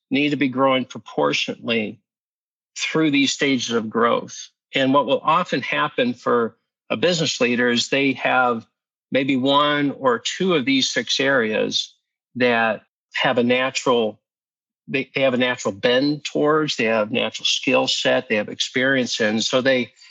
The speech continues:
they tend to focus in those areas. And it's kind of like a race, a horse race, where a few of the horses get ahead of the pack. In a horse race, that's what you're supposed to do. But in a business, what that's causing is that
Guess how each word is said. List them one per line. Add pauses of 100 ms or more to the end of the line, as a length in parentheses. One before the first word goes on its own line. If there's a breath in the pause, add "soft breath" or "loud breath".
(200 loud breath)
they
tend
to
focus
in
those
areas.
And
it's
kind
of
like
a
race, (100)
a
horse
race,
where (480 loud breath)
a
few
of
the
horses
get
ahead
of
the
pack. (520)
In
a
horse
race,
that's
what
you're
supposed
to
do.
But
in
a
business,
what
that's
causing
is
that